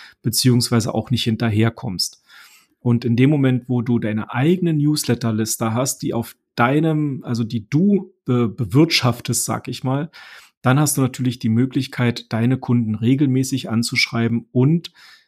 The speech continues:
in dem Moment, wo sie in der Newsletterliste sind, sind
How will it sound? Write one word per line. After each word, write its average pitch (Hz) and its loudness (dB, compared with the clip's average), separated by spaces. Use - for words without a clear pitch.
in 123 -2
dem 123 4
Moment, 120 2
wo 120 0
sie 113 -2
in 120 0
der 117 2
Newsletterliste 120 -2
sind, 120 0
sind 131 0